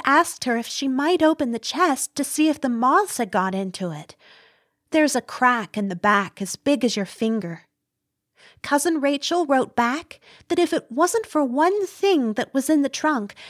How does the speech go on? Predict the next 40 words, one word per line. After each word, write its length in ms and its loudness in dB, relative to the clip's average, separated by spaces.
she 220 -4
would 140 0
ask 380 -2
Mother 280 2
to 180 -2
open 300 2
the 60 -4
chest 460 -8
and 60 -6
dispose 540 0
of 120 -2
the 80 -8
things 400 -4
as 160 -2
she 220 -4
liked. 540 -4
But 160 -12
she 220 -8
could 240 -6
not 300 -2
bear 360 2
that 200 0
anyone 500 4
but 140 0
herself 560 -2
should 280 -8
see 480 -4
or 200 0
touch 500 -4
that 200 -4
one 280 0
thing. 480 -6
So 220 -6
she 180 -4
wanted 360 0
it 140 -2
left 360 -2
as 160 -4
it 120 -6
was. 600 -4